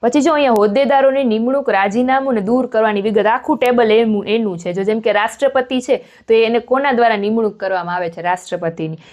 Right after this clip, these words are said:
એને શપથ કોણ અપાવે છે અને એને રાજીનામું કોણ અપાવે છે? એ આખું ટેબલ આપેલું છે, છે. લાસ્ટ ટાઇમ રિવિઝન માટે બહુ કામ આવે.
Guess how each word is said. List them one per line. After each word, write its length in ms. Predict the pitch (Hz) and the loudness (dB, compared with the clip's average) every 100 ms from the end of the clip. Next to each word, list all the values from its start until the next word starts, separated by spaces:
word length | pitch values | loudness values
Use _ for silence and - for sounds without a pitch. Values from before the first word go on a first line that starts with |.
| _ - | _ -2
એને 180 | 240 | 0
શપથ 440 | 247 247 233 294 294 | 2 0 0 -2 -2
કોણ 260 | 294 269 | 0 0
અપાવે 420 | 226 226 214 180 170 | 0 0 0 0 0
છે 100 | 185 | -4
અને 140 | 196 | -4
એને 120 | 202 | -2
રાજીનામું 640 | 202 233 226 247 208 190 170 | 0 2 2 0 0 -6 -8
કોણ 180 | 185 170 | -8 -8
અપાવે 320 | 170 156 151 | -8 -8 -6
છે? 80 | 175 | -2
એ 80 | |
આખું 420 | 226 247 - 320 277 | 0 -2 -4 -4 0
ટેબલ 360 | 233 214 202 | 0 2 2
આપેલું 420 | 185 180 170 156 | 0 -2 -6 -6
છે, 160 | 160 170 | -8 -8
છે. 180 | 170 - | -4 -2
લાસ્ટ 360 | - 214 226 | 0 -2 -4
ટાઇમ 160 | 226 214 | -4 0
રિવિઝન 380 | 208 233 208 196 | 0 0 0 -2
માટે 200 | 190 196 | -2 0
બહુ 240 | 226 254 | 2 2
કામ 320 | 240 190 170 | 0 -2 -4
આવે. 180 | 160 156 | -6 -10